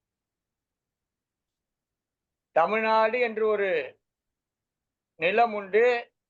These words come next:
அதிலே தமிழர் என்றெல்லாம் யாரும் வாழ்ந்தது கிடையாது என்கிற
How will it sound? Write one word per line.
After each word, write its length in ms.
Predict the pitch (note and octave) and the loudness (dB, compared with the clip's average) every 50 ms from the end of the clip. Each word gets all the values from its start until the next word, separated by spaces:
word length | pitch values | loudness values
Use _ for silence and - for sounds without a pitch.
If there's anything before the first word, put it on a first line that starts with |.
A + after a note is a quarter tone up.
| _ _ _ _ _ _ _ _ _ _ _ _ _ _ _ _ _ _ _ _ _ _ _ _ _ _ _ _ _ _ _ _ _ _ _ _ - | _ _ _ _ _ _ _ _ _ _ _ _ _ _ _ _ _ _ _ _ _ _ _ _ _ _ _ _ _ _ _ _ _ _ _ _ -4
அதிலே 400 | D#3+ F3 F#3+ G3 G3 F#3+ F#3 F3 D#3+ C3+ A#2 A2 _ _ _ _ _ _ _ _ _ _ _ _ _ _ _ _ _ _ _ _ _ _ _ _ _ _ _ _ _ _ _ _ _ _ _ _ _ _ _ _ _ _ _ _ - | -2 -2 0 0 0 0 0 0 -2 -4 -8 -12 _ _ _ _ _ _ _ _ _ _ _ _ _ _ _ _ _ _ _ _ _ _ _ _ _ _ _ _ _ _ _ _ _ _ _ _ _ _ _ _ _ _ _ _ -4
தமிழர் 440 | D3+ D#3+ F3+ G#3+ A#3 A3+ A3+ A3 G#3+ | -4 -4 -4 -4 -6 -8 -6 -6 -6
என்றெல்லாம் 360 | G#3+ G3+ G3 G#3 G#3+ A3 A3 G3 | -6 -4 -4 -4 -4 -2 -2 -2
யாரும் 380 | F#3+ F#3 F#3+ G3 G3+ G3 F#3 F3 | 0 0 0 0 -2 -4 -4 -4
வாழ்ந்தது 320 | F3+ F#3+ G3 G3 G3 F#3+ F#3 | -4 -4 -6 -8 -10 -10 -10
கிடையாது 540 | - F3+ E3+ F#3 F#3+ F#3+ F#3 F#3 F#3 F#3 G#3+ G#3+ | -6 -4 0 2 2 4 4 2 2 0 -2 -2
என்கிற 340 | G3 F#3+ F#3 F3 F#3 F3 F3 | -2 -4 -4 -4 -4 0 0